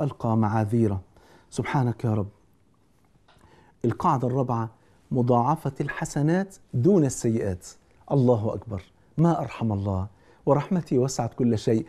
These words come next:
يوم القيامة حبايب قلبي، لو جينا بحسنة ربنا يضاعفها، ولو جينا بسيئة تحاسب سيئة واحدة. سبحانك يا رب. قال جل وعلا: "إن تقرضوا الله قرضا حسنا يضاعفه لكم ويغفر لكم".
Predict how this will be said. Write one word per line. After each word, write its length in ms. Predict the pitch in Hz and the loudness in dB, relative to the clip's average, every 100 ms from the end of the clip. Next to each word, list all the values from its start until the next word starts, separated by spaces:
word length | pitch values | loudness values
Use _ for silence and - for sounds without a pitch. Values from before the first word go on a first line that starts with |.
| - - - | -12 -10 2
يوم 200 | 214 208 | 6 6
القيامة 340 | 175 170 156 | 4 2 0
حبايب 340 | 143 143 143 131 | -2 -2 -2 0
قلبي، 260 | 123 117 | -2 2
لو 180 | 120 120 | 2 2
جينا 260 | 131 240 220 | 4 4 2
بحسنة 420 | - 220 240 226 | -2 -4 -2 0
ربنا 360 | 160 131 185 | 0 2 2
يضاعفها، 500 | 131 113 113 - 98 - _ _ - | 2 0 -2 -4 -8 -10 _ _ 0
ولو 200 | 127 123 | 2 2
جينا 220 | 175 143 | 0 0
بسيئة 420 | - 143 147 143 - | -2 -2 -2 -2 -8
تحاسب 380 | 127 - - - | -10 -8 -10 -8
سيئة 240 | - 123 | -4 -4
واحدة. 320 | 107 98 - - _ _ _ - - - | -4 -8 -14 -20 _ _ _ -20 -20 -8
سبحانك 500 | - - 110 98 101 | -6 -2 -2 0 -4
يا 40 | |
رب. 120 | 90 - - _ - - - - - - _ - | -4 -8 -20 _ -20 -20 -20 -20 -20 -20 _ -2
قال 220 | 143 127 | 2 2
جل 240 | 117 127 120 | 2 0 0
وعلا: 360 | 120 127 120 - | -2 -2 -2 0
"إن 200 | 165 143 | 0 0
تقرضوا 460 | 131 - 131 131 120 | -2 0 0 2 2
الله 380 | 127 139 123 | 2 2 0
قرضا 400 | 120 - 131 127 | -2 -2 -4 -4
حسنا 640 | 113 - 160 160 156 143 123 | -6 -6 -4 0 2 4 2
يضاعفه 560 | 123 127 165 - 160 | 2 0 -2 -4 -4
لكم 300 | 196 196 156 | -4 -2 0
ويغفر 340 | 131 151 - 123 | 2 0 -2 -2
لكم". 300 | 110 - | -2 -4